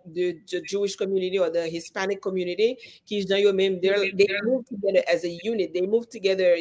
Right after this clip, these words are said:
comme si they're glued together nan sa ki a fè.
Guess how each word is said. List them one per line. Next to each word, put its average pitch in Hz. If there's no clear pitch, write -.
comme 214
si 220
they're 185
glued 220
together 175
nan 170
sa -
ki 151
a -
fè. 196